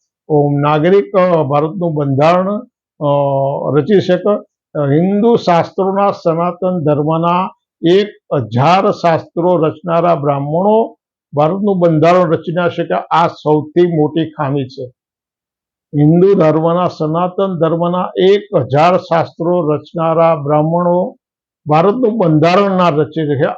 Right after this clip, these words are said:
આ સૌથી મોટી, એ, સોનાની થાળીમાં લોઢાની મેખ છે અને આ મેખને કાઢી નાખવા માટે બી એન રાવને આગળ કરવામાં આવ્યા છે. માટે મિત્રો,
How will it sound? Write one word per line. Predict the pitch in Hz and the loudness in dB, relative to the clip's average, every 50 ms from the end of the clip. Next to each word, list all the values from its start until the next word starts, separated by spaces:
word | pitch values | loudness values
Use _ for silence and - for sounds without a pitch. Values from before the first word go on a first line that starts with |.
| - 170 | -2 0
આ | 170 175 | 0 0
સૌથી | - - - 160 156 135 151 - 175 175 170 | 0 -2 -2 -4 -4 -2 0 0 0 2 2
મોટી, | 156 151 147 143 170 175 185 196 294 - - _ _ _ _ _ _ _ 165 160 156 | 0 -2 -2 0 0 2 2 0 0 -4 -10 _ _ _ _ _ _ _ -2 0 0
એ, | 165 165 156 | 2 2 0
સોનાની | 147 - - 165 170 170 175 190 202 208 214 226 226 208 196 196 185 175 156 - - | -2 -2 0 0 2 2 4 2 2 2 4 4 4 2 2 0 0 -2 -4 -6 -4
થાળીમાં | 156 160 165 165 175 185 196 202 - | -4 -2 0 0 0 0 0 -2 -2
લોઢાની | 180 156 151 147 139 147 165 175 175 170 | 0 2 2 2 2 2 0 0 0 -2
મેખ | 151 135 139 160 175 170 175 | -2 0 2 2 2 0 -2
છે | - - - - 160 160 | -6 -18 -12 -6 -2 -2
અને | 185 220 - - 160 156 170 165 | -2 -2 -4 -6 -6 -6 -4 -4
આ | 147 | -4
મેખને | 139 135 143 156 170 165 156 160 170 | -4 -4 -2 -2 -2 -2 -2 -4 -4
કાઢી | 165 165 160 151 147 156 | -2 -2 -2 0 0 0
નાખવા | 151 151 147 131 117 147 147 | 0 -2 -4 -4 -6 -6 -6
માટે | 147 147 147 165 180 185 180 180 _ _ _ _ _ _ _ | -6 -6 -4 -4 -4 -4 -4 -8 _ _ _ _ _ _ _
બી | 208 175 160 185 202 202 240 - - 202 | -2 0 2 2 2 2 0 -4 -2 0
એન | 170 170 185 196 170 135 139 147 | 0 2 2 0 -2 -2 -2 0
રાવને | 147 151 160 160 160 165 185 208 - - | 0 0 0 0 -2 -4 -4 -6 -6 -4
આગળ | - 165 151 143 180 202 196 | -2 -2 0 2 0 0 0
કરવામાં | 202 196 175 175 170 170 170 165 165 | 0 0 0 2 2 2 0 0 -2
આવ્યા | 156 156 156 156 | -2 -2 -2 -4
છે. | 147 - - 165 175 208 262 262 - _ _ _ _ _ _ _ _ - | -4 -2 0 0 0 0 -2 -6 -12 _ _ _ _ _ _ _ _ -8
માટે | 147 151 156 165 165 196 | -4 -2 -2 0 0 0
મિત્રો, | 185 156 151 160 160 156 _ - 180 196 208 220 320 - | 0 0 0 -2 -4 -4 _ -2 0 2 2 0 -2 -6